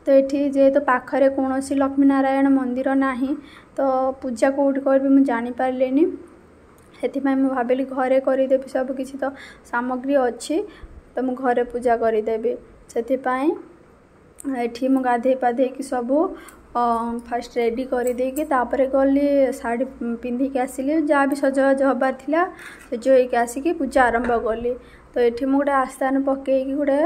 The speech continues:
କପଡ଼ା ପକେଇକି, ଆଉ ଗଙ୍ଗା ପାଣି ଛିଞ୍ଚିକି ସେ ଯୋଉ ଲକ୍ଷ୍ମୀନାରାୟଣ ମୁଁ ବନେଇଥିଲି ହଳଦୀରେ, ସେଟାକୁ ମୁଁ ସ୍ଥାପନ କଲି। ତାପରେ ମୁଁ କଳସୀ ସ୍ଥାପନ କଲି। ଏଠି ମୁଁ ଯାହା ବି ରଖିବାର ଥିଲା, ଫଳ ଆଉ ଶାଢ଼ୀ, ଚୁଡ଼ି,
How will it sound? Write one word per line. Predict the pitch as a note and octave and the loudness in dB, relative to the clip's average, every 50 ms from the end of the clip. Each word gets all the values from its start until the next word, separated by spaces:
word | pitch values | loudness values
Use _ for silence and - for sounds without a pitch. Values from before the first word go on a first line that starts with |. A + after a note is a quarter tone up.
| F4+ F4 E4+ - | 0 -2 -4 -6
କପଡ଼ା | - A#3+ A#3+ - - B3+ B3+ B3+ | -8 -10 -8 -6 -4 -4 -4 -4
ପକେଇକି, | B3 - C4 C4 C4+ C4 C4 C4 D4 D4+ | -4 -6 -6 -2 -2 -2 -2 -2 -2 -2
ଆଉ | D4+ C#4+ C#4 C4+ | 0 0 0 -2
ଗଙ୍ଗା | B3 B3 A#3+ A#3+ B3 B3 | -2 -4 -6 -6 -6 -6
ପାଣି | B3 C4 B3+ B3+ C4 | -4 -4 -6 -6 -6
ଛିଞ୍ଚିକି | C4 - - A#3+ B3 A#3+ A#3 B3+ B3+ B3 C#4+ D#4+ D#4+ - - - - - - - | -8 -8 -8 -8 -8 -8 -10 -10 -8 -6 -6 -6 -8 -10 -14 -20 -20 -20 -14 -10
ସେ | - A#3+ | -8 -8
ଯୋଉ | A#3+ A3 A#3+ A#3+ A#3+ A#3+ A#3+ A#3+ A#3+ B3 | -6 -4 -4 -2 -2 -2 -4 -6 -6 -2
ଲକ୍ଷ୍ମୀନାରାୟଣ | A#3+ A#3+ A#3+ A#3+ A#3+ C#4+ C4+ C#4 C#4 C#4 C#4+ C#4+ C#4 | -2 -2 -2 -2 0 0 0 2 2 0 0 2 2
ମୁଁ | C#4+ C#4+ C4+ | 2 0 0
ବନେଇଥିଲି | C4+ C4+ B3 B3+ B3+ B3+ C4 C4+ C#4 C#4 C#4 D4+ | -2 -2 -2 -2 -2 -2 -2 -2 -2 0 0 0
ହଳଦୀରେ, | C#4 C#4+ C4+ C4 C4 B3+ A#3+ C4 B3+ C4+ C#4+ D4 | 0 0 2 2 2 2 0 0 0 0 0 0
ସେଟାକୁ | C#4+ C#4 C4+ - B3+ B3 - C#4 | -2 -4 -6 -4 -6 -6 -4 -4
ମୁଁ | C4 B3+ | -6 -6
ସ୍ଥାପନ | C4+ - - B3 B3 - C4 B3+ B3+ B3+ | -6 -6 -8 -8 -6 -6 -6 -6 -4 -4
କଲି। | C4 B3+ C4+ C#4 D#4 | -2 -2 -2 -2 -2
ତାପରେ | C#4+ - C4+ B3+ B3 B3 C4 B3+ B3 C4 | -2 -2 -2 -2 -2 -2 -2 -2 -2 -2
ମୁଁ | B3+ B3+ C4 | -2 -4 -4
କଳସୀ | C4 A#3+ A#3 G#3+ G#3+ B3 B3 B3 C4 | -2 -2 0 0 0 -2 -4 -8 -12
ସ୍ଥାପନ | - - C#4 C4 - C4+ C4 C4 B3+ | -8 -6 -6 -6 -4 -4 -6 -6 -6
କଲି। | C4+ B3+ B3+ B3+ B3 D4+ D4 - - - - - - - - - | -4 -6 -4 -4 -6 -8 -8 -10 -16 -20 -20 -20 -20 -18 -12 -12
ଏଠି | B3+ B3 - C4 | -8 -6 -4 -4
ମୁଁ | B3+ C4 C4 C4 | -2 -2 -4 -2
ଯାହା | A#3 B3+ B3 B3+ A#3+ B3 | 0 2 4 4 4 4
ବି | B3+ A#3+ C#4 C#4 | 4 2 2 2
ରଖିବାର | C4+ B3 B3 - C#4 C4 B3+ B3 B3+ B3+ | 2 0 0 -2 -2 0 2 2 2 0
ଥିଲା, | B3+ C#4 C4 C4+ C4+ | 0 -2 0 0 -2
ଫଳ | C4+ C4+ - C4 A#3+ A#3+ A#3+ B3 B3 B3+ B3+ C4 | -2 -4 -4 0 0 2 2 2 2 2 0 0
ଆଉ | C4 A#3+ A#3+ | 0 0 0
ଶାଢ଼ୀ, | B3 B3 - C4+ A#3+ B3 A#3+ B3+ B3+ C4+ | -2 -4 -4 -4 -2 -2 -2 -2 -4 -6
ଚୁଡ଼ି, | C4 - C4+ B3+ B3+ C4 | -6 -6 -6 -4 -4 -4